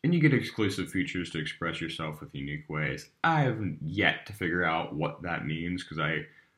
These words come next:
I literally just did it the other night and I don't see any difference. I did re-, see that a lot more people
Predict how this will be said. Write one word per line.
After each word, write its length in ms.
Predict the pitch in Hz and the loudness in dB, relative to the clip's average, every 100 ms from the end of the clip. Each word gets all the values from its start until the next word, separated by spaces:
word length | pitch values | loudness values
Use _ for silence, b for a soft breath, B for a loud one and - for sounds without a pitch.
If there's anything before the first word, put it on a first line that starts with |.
| b b - | b b -4
I 120 | 101 | -2
literally 380 | 95 92 87 80 | 0 0 0 0
just 200 | 78 - | -2 -4
did 120 | 76 | -6
it 120 | 73 | -4
the 100 | 76 | -4
other 180 | 76 78 | -2 -2
night 340 | 76 76 76 - | -2 -4 -6 -8
and 240 | 87 80 - | -4 -4 -2
I 180 | 87 80 | -2 -2
don't 260 | 80 76 | -4 -6
see 220 | - 78 | -4 -4
any 180 | 73 73 | -4 -6
difference. 500 | 71 73 73 78 78 - | -6 -8 -8 -8 -8 -4
I 80 | 85 | -4
did 300 | 80 104 107 | 0 2 2
re-, 340 | 107 110 - | 4 2 2
see 520 | - - - 113 107 | -4 -10 0 2 4
that 140 | 98 95 | 2 0
a 100 | 90 | 0
lot 240 | 90 - | 0 -2
more 180 | 101 101 | -2 -4
people 640 | - 95 - 95 92 - | -2 -2 -2 -2 -4 -6